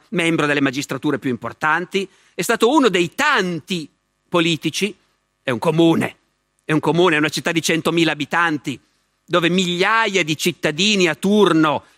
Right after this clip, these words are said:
partecipano all'attività politica, ma lui è stato uno abbastanza di spicco. Un comune guelfo, naturalmente.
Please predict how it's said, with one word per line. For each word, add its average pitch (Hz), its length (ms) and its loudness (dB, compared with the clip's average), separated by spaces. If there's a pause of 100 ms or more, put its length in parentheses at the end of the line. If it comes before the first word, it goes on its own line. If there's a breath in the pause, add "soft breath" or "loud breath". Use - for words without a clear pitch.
(100)
partecipano 170 720 -2
all'attività 147 480 -2
politica, 151 580 -4 (140 soft breath)
ma 359 100 -2
lui 359 140 2
è 226 60 0
stato 233 260 0
uno 247 140 2
abbastanza 214 440 -4
di 160 120 -6
spicco. - 460 -16 (520)
Un - 80 -14
comune 170 300 0
guelfo, 196 400 -2
naturalmente. 127 720 -6